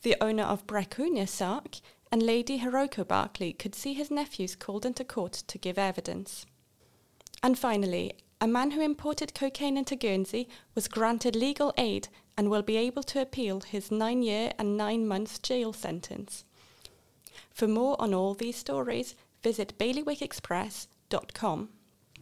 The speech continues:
The weather this morning will be cloudy with occasional rain, with a top temperature of nine degrees and persistent rain later in the day.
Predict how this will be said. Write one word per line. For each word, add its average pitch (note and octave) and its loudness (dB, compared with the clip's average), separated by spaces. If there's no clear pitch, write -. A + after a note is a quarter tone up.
The A3 6
weather C4 8
this G3+ 0
morning A3 2
will G#3 0
be G#3 -2
cloudy G3+ 0
with C4+ 2
occasional F#3+ 0
rain, B3 0
with A3 2
a G3+ 4
top D4+ 2
temperature G3+ 0
of A3 -2
nine G3 4
degrees F#3 -2
and F#3+ 0
persistent A#3 -2
rain G#3+ 2
later F#3 -2
in F#3 2
the F#3+ -2
day. G3 2